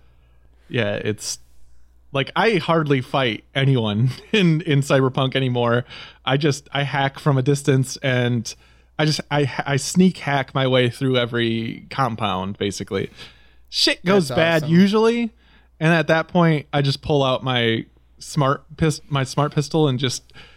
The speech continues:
Speaker 1: get behind a corner and, and lob shots up and watch them curve around and hit the enemy, and it's, oh, it's
Speaker 2: That's
Speaker 1: so
Speaker 2: cool.
Speaker 1: satisfying.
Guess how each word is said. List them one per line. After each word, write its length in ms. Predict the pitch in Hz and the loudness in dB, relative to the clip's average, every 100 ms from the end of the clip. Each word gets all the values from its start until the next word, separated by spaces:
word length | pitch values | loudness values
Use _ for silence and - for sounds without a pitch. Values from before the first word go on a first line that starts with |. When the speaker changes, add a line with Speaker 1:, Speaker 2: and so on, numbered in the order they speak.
| - - | -20 -8
Speaker 1:
get 160 | - 170 | -4 -2
behind 300 | 143 165 151 | 0 0 0
a 40 | |
corner 540 | 143 - 165 160 180 170 | -2 -2 0 2 2 0
and, 200 | 135 131 - - | -2 -6 -18 -10
and 140 | 151 131 | -6 -2
lob 340 | 120 135 139 | 2 2 2
shots 400 | - 139 131 - - | -2 -2 -2 -4 -2
up 260 | 143 - - _ _ _ _ _ - | -2 -2 -10 _ _ _ _ _ -8
and 160 | 147 135 | -6 -2
watch 300 | 139 139 - | -2 -2 0
them 300 | 139 131 131 - - - | 0 0 -4 -18 -20 -6
curve 300 | - 135 131 | 2 2 4
around 460 | 127 123 123 123 | 2 4 2 0
and 120 | 123 123 | -2 -2
hit 180 | 147 | -2
the 100 | 131 | 0
enemy, 300 | 123 120 117 | -2 -2 -4
and 100 | 113 | -2
it's, 240 | 139 139 - - - | -2 -4 -12 -12 -8
oh, 140 | 170 185 | 0 2
it's 80 | 151 | 2
Speaker 2:
That's 120 | 190 | 0
Speaker 1:
so 80 | 139 127 | 0 2
Speaker 2:
cool. 0 | 143 127 | 2 2
Speaker 1:
satisfying. 420 | 147 127 113 117 | 2 2 2 0